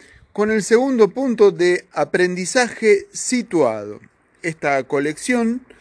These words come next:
de solo cinco podcasts, eh, orientado a un nuevo modelo educativo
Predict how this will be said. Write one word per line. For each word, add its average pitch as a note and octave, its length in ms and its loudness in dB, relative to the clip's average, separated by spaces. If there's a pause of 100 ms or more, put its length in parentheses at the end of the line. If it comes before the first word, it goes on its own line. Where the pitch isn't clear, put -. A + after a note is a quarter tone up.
(320)
de C#3+ 180 -2
solo C3+ 480 0 (140)
cinco G3 680 -4
podcasts, G3+ 560 0 (500)
eh, D3+ 320 -6 (320)
orientado G3+ 840 2 (280)
a D#3+ 380 -2
un G#3+ 280 -6
nuevo G3 440 0
modelo D#3+ 840 0 (360)
educativo D#3+ 920 -4